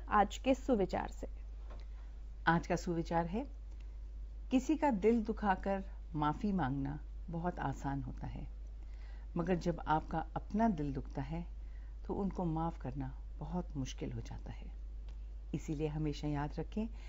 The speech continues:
Speaker 2: कि कभी भी किसी का दिल ना दुखाएं, खुश रहें और आसपास खुशियां हमेशा बांटें।
Speaker 1: जी हाँ, तो बहुत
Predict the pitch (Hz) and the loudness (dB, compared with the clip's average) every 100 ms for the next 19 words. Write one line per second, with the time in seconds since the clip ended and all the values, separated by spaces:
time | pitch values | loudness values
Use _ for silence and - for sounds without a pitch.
0 | - - 277 - 220 202 254 247 240 220 | -8 0 0 2 2 6 6 8 4 4
1 | 196 - 180 185 143 143 135 127 123 - | -2 -2 0 0 2 2 2 0 -2 -2
2 | 143 202 - - - - 180 175 - 160 | -2 -2 -4 -8 -8 -4 0 0 0 -2
3 | 175 226 - - 175 156 160 175 - 180 | -2 -4 -6 0 2 4 2 2 0 -2
4 | 180 - - - 208 180 220 220 180 143 | -2 -4 -8 -4 -4 -2 0 0 0 -2
5 | 127 143 127 - - - - - - - | -4 -4 -4 -4 -6 -8 -8 -8 -8 -8
6 | - - - 226 190 180 190 185 196 220 | -8 -8 -8 0 2 2 0 -2 2 2